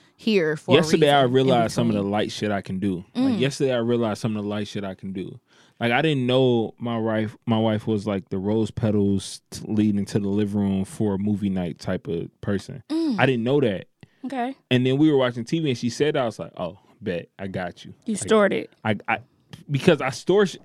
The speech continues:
Speaker 2: I,
Speaker 3: Mm-hmm.
Speaker 2: but I'm also a store of information. Like, that's just me naturally, because I always keep people information 'cause I, I wanna hold you to what you said. So
Speaker 1: Mm.
Speaker 2: I held that. I was just like, I
Speaker 3: No,
Speaker 2: was
Speaker 3: that's
Speaker 2: like,
Speaker 3: not good.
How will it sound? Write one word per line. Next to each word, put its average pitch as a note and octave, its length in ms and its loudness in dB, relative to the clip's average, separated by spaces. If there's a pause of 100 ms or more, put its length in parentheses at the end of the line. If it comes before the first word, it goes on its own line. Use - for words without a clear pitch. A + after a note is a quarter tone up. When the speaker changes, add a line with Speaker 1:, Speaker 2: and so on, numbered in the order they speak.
(120)
Speaker 2:
I, D3 120 0
Speaker 3:
Mm-hmm. G#3 220 -4 (100)
Speaker 2:
but D3 160 4
I'm F3 100 0
also E3+ 480 4 (140)
a B2 120 2
store D#3+ 360 4
of C#3 80 2
information. C3+ 640 0
Like, A#2 140 -2
that's D3+ 200 0
just B2 140 -4
me B2+ 220 0
naturally, A#2 720 -2 (300)
because B2 300 -2
I C3 80 2
always C#3+ 500 4
keep - 260 -4
people B2 240 -2
information A#2+ 420 -2
'cause A2 160 -6
I, A2 140 -4 (100)
I B2 60 -4
wanna A2+ 220 -2
hold A2+ 280 0
you A2 100 -6
to - 120 -2
what A2 180 0
you A2+ 60 2
said. A#2+ 440 0
So - 120 2
Speaker 1:
Mm. G3+ 320 4 (240)
Speaker 2:
I A#2+ 140 4
held D#3+ 380 6
that. B2 300 4
I C3+ 120 4
was C#3 160 2
just C3 180 -4
like, G#2+ 280 0 (420)
I - 20 -4
Speaker 3:
No, C3 160 6
Speaker 2:
was G3 80 8
Speaker 3:
that's B3 120 8
Speaker 2:
like, A#3+ 120 4
Speaker 3:
not A#3+ 220 6
good. F3+ 320 0